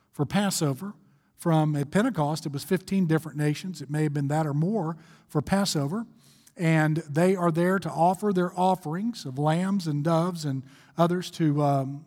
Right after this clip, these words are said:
uh, God on the, on Yom Kippur, those prescribed by Leviticus chapter sixteen.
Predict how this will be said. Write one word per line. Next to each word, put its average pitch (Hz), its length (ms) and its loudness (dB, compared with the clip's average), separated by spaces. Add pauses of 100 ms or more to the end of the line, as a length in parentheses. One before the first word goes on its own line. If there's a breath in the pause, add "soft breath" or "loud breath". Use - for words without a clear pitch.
(120)
uh, 135 200 -6
God 151 320 2
on 139 160 -6
the, 131 240 -4 (280 soft breath)
on 135 120 -2
Yom 160 240 4
Kippur, 165 480 -2
those 147 240 -4
prescribed 151 560 -2
by 143 180 0 (320 loud breath)
Leviticus 147 540 0
chapter 151 340 -4
sixteen. 170 560 -6